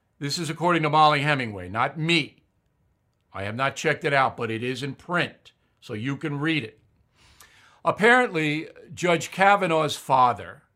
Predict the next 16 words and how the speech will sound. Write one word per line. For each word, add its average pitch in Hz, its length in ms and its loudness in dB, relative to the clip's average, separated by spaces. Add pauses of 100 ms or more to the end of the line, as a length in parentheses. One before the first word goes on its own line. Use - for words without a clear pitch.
(380)
and 127 120 -8
Christine 170 520 -4
Blasey 147 400 0
Ford's 160 420 -2
father 127 640 0 (640)
belong 180 480 4
to 175 140 -8
the 147 100 -8
same 185 680 -2
golf 185 460 4
club 85 500 -14 (560)
in 139 200 -4
Maryland, 101 500 2
outside 104 400 -6
of 107 80 -12
Washington. 117 540 -8